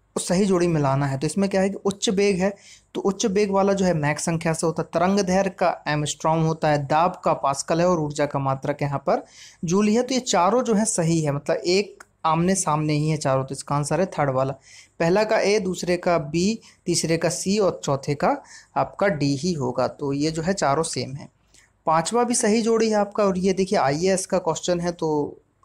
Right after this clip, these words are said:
बनी सी बात है कुछ तो स्पेशल रहेगा उसमें। आ, बात करते हैं अगले क्वेश्चन की। तो अगला क्वेश्चन है हमारे पास पाँचवें नंबर का, उसमें ये बोला जा रहा है कि again सही जोड़ी है और इधर देखिए वो सब दिया गया है कि जूल किसका मात्रक है, तो अभी हमने पढ़ा था ऊपर कार्य का मात्रक है जूल, तो पहले का तीसरा है।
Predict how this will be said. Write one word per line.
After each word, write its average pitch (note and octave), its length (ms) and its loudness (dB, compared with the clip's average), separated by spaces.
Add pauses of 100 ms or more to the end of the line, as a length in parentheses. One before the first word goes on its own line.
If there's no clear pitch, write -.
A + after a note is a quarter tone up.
(120)
बनी D#3 280 -2
सी F3 120 -4
बात D#3+ 220 2
है D#3+ 60 0
कुछ D#3 220 -4
तो D#3+ 120 2
स्पेशल D3+ 380 -4
रहेगा D#3 360 0
उसमें। F3+ 280 -4 (680)
आ, C#3 140 2
बात F3 280 0
करते A#3+ 260 -2
हैं G#3 80 2
अगले G#3 160 0
क्वेश्चन G#3 320 -2
की। G#3 80 -4
तो F#3+ 80 0
अगला F3+ 240 0
क्वेश्चन F3+ 340 -2
है E3+ 60 -2
हमारे E3 260 -2
पास E3+ 200 -4
पाँचवें D3+ 340 -2
नंबर E3 280 -2
का, E3 140 -2
उसमें D#3+ 260 -2
ये D#3+ 140 -2
बोला D#3 260 -2
जा D3 160 2
रहा D#3 120 0
है - 440 -10 (120)
कि - 100 0
again G3+ 300 4
सही F3+ 240 2
जोड़ी C#3 340 2
है C3+ 220 0 (340)
और D3 180 2
इधर E3+ 220 0
देखिए E3+ 340 -2
वो E3+ 160 2
सब D#3+ 180 -4
दिया D3+ 200 0
गया D#3 140 2
है F3 60 2
कि G3+ 120 -2
जूल G3+ 260 0
किसका F3+ 300 -2
मात्रक F3 360 0
है, F3+ 60 -6
तो E3+ 80 0
अभी D#3 120 -2
हमने D#3+ 180 -4
पढ़ा D#3 280 0
था E3 140 -2
ऊपर D#3+ 200 -2
कार्य C#3+ 280 0
का D3 140 -2
मात्रक C#3+ 360 -2
है D3 60 -2
जूल, E3 240 -2
तो E3+ 120 -6
पहले C#3+ 300 -2
का D3 100 0
तीसरा D#3 360 -2
है। G3+ 80 -2